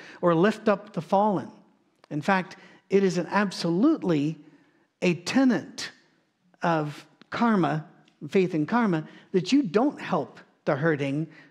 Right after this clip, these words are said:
because they need to work that out or they'll have to come back the next life and do it again. Karma is an invention of the devil.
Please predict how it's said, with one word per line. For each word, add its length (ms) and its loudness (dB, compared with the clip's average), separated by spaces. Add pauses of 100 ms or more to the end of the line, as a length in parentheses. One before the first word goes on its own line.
because 360 0
they 140 2
need 280 2
to 80 0
work 320 -2
that 200 2
out 480 -4 (400)
or 120 2
they'll 100 0
have 160 -2
to 80 -8
come 180 -2
back 220 0
the 80 0
next 260 -2
life 480 -2
and 140 0
do 100 0
it 100 0
again. 360 -6 (1000)
Karma 280 2
is 120 -2
an 120 0
invention 460 -4
of 80 -6
the 80 -6
devil. 360 -2